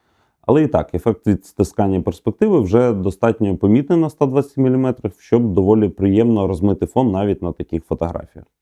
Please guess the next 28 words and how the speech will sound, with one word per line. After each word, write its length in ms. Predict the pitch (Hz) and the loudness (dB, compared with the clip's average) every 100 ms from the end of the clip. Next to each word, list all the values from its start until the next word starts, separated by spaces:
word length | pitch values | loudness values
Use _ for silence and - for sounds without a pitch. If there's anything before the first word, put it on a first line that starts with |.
| _ _ _ _ _ _ _ _ _ _ _ - | _ _ _ _ _ _ _ _ _ _ _ -2
От 120 | - | 0
тут 140 | 110 | 2
навіть 220 | 101 90 | 2 0
краще 380 | - 90 85 - | 0 -2 -2 -4
видно. 300 | 76 73 73 - - | -6 -8 -12 -18 -4
Я 180 | 156 202 | -2 0
не 100 | 196 | 2
можу 260 | 113 87 | 0 0
назвати 460 | 95 90 92 - 90 | 0 0 -2 0 -2
двадцять 360 | 85 98 104 | 0 -2 -4
чотири 280 | - - 104 | -4 -2 -2
сто 180 | - 101 | -2 -2
двадцять 420 | 95 101 98 87 | 0 0 -2 -4
якимось 380 | 90 - 98 95 | -4 -2 -4 -4
королем 500 | - 104 107 104 95 | -4 0 0 0 0
боке 420 | 107 - 233 247 | -2 0 -2 -2
чи 160 | - - | -4 -6
щось 220 | - 92 | -4 -4
таке, 480 | - 117 196 220 - - _ _ - | -6 -2 -2 -2 -4 -10 _ _ -8
а, 520 | 101 98 98 95 95 - | -4 -2 -2 -4 -6 -2
але 300 | 123 165 156 | 2 2 2
зона 300 | 117 139 135 | 2 2 0
розфокусу, 520 | 123 - 214 190 165 | 0 -4 -4 -2 0
як 160 | 151 - | 0 2
мінімум, 340 | 151 147 135 | 2 2 2
не 80 | 147 | 2
викликає 500 | 139 147 143 135 117 | 2 0 2 2 2
відторгнення, 680 | 113 - 90 90 85 80 | 2 0 -2 -2 -4 -6